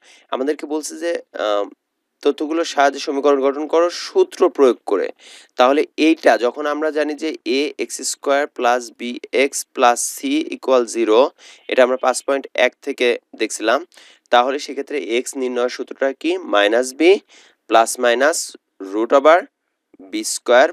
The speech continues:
মাইনাস ফোর এ সি divided by two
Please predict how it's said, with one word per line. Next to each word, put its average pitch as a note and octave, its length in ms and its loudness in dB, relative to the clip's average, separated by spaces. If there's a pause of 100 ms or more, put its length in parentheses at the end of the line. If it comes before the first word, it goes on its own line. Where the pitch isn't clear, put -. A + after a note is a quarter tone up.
(120)
মাইনাস G#2+ 420 -2 (200)
ফোর A2+ 320 0 (440)
এ A2 180 2
সি - 300 0 (800)
divided B2+ 440 4
by C3+ 80 6 (120)
two D3+ 120 0